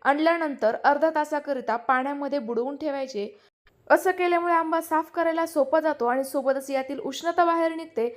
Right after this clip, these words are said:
त्यामुळे तो शरीरालाही बाधत नाही. सर्व आंबे एखाद्या सुती कापडाने पुसून घेऊयात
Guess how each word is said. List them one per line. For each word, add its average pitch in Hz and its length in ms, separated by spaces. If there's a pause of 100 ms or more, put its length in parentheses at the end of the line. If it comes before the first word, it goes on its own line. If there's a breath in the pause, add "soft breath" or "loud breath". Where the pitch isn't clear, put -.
(240 loud breath)
त्यामुळे 320 320
तो 320 80
शरीरालाही 240 640
बाधत 208 400
नाही. 190 440 (600)
सर्व 339 240
आंबे 359 300
एखाद्या 285 460
सुती 311 280
कापडाने 311 480
पुसून 277 400
घेऊयात 220 400